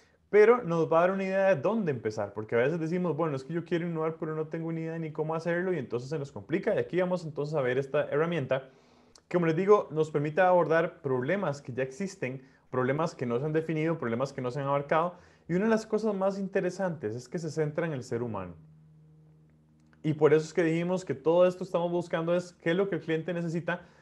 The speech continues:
porque al final de cuentas hay un humano detrás. Aunque usted le venda una empresa, hay un humano que es el que toma la decisión. Entonces, al final de cuentas, cuando nosotros hacemos esta innovación, estamos buscando qué darle a los clientes, y si el centro es el ser humano,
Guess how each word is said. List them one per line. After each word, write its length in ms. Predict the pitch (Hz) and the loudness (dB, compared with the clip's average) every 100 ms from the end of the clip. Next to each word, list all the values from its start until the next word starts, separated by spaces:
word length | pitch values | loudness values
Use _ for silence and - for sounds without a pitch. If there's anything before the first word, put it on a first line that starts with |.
| _ | _
porque 180 | - 123 | -10 -2
al 60 | 127 | 0
final 180 | 131 151 | 0 -2
de 100 | 180 | -2
cuentas 440 | 180 180 190 185 | -2 2 0 2
hay 160 | 131 160 | 2 2
un 100 | 175 | 2
humano 540 | 156 190 190 120 92 - - | 0 2 2 -2 -4 -14 -10
detrás. 720 | 110 - 135 117 - - _ - | -8 0 2 2 -2 -18 _ -8
Aunque 240 | 131 135 | -6 -4
usted 220 | 143 - 175 | -6 -2 0
le 100 | 196 | 0
venda 260 | 208 196 | 0 -2
una 120 | 196 | -2
empresa, 520 | 202 196 214 175 139 - | -2 2 4 4 -2 -2
hay 140 | 156 | -2
un 80 | 190 | -2
humano 300 | 180 190 190 | 0 0 0
que 60 | |
es 60 | 190 | 0
el 100 | 196 | -2
que 100 | 160 | -2
toma 320 | 160 233 220 | 0 0 0
la 180 | 135 110 | 0 0
decisión. 520 | 110 - 104 113 90 - _ _ _ _ _ - | -2 -6 -12 -8 -8 -12 _ _ _ _ _ -18
Entonces, 260 | 127 233 | -6 -2
al 60 | 226 | -2
final 160 | 190 196 | 0 0
de 100 | 196 | 0
cuentas, 420 | 202 196 190 185 | 0 0 -2 -2
cuando 280 | 156 135 127 | -4 -2 -2
nosotros 420 | 135 160 202 - | -4 -2 -4 -2
hacemos 540 | 135 135 - 196 180 175 | -2 -2 -2 -2 0 -4
esta 200 | 170 180 | -4 -4
innovación, 680 | 175 175 170 - 170 104 - _ _ - _ _ | -2 -2 -2 -2 -2 -2 -8 _ _ -20 _ _
estamos 440 | - 139 151 156 180 | -8 -4 -2 0 0
buscando 800 | 180 180 - 180 185 185 190 190 _ _ _ | 0 -2 0 0 2 0 0 -4 _ _ _
qué 160 | - 165 | 0 4
darle 320 | 175 175 180 | 6 4 4
a 20 | |
los 180 | 185 180 | 2 2
clientes, 540 | 185 196 175 127 123 - | -2 -2 0 -2 -4 -4
y 140 | 139 | -4
si 160 | 139 131 | 0 0
el 80 | 117 | 0
centro 380 | 143 135 156 | -2 -2 -4
es 80 | 160 | -4
el 80 | 165 | -4
ser 180 | 160 165 | -2 -2
humano, 400 | 185 202 117 | 2 0 0